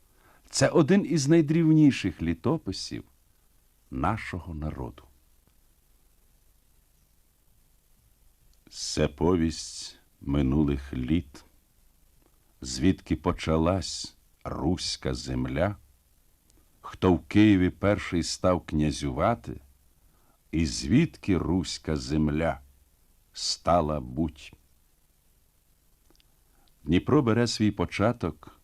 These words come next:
із Оковського лісу і біжить на південь, впадає своїм гирлом в Понтійське море. Це море вважається руським. На берегах його,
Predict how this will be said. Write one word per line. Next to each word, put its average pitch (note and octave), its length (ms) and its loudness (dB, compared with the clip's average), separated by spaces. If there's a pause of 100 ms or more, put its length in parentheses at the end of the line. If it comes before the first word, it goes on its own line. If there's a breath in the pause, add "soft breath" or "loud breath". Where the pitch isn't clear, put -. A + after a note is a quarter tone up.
(380)
із - 260 -4
Оковського D#2+ 760 -4
лісу E2+ 420 -8 (880)
і E2 100 2
біжить G#2 440 4
на A#2 140 2
південь, A2 580 0 (560)
впадає F2 580 0
своїм D2 460 -2
гирлом G#2+ 560 0
в - 100 -18
Понтійське D2 840 -6
море. F2 460 -2 (840)
Це D#2 300 0
море A2 460 4 (360)
вважається C#2+ 1160 -4 (240)
руським. - 640 -4 (680)
На D2 160 -2
берегах D2 600 -2
його, C#2 460 -2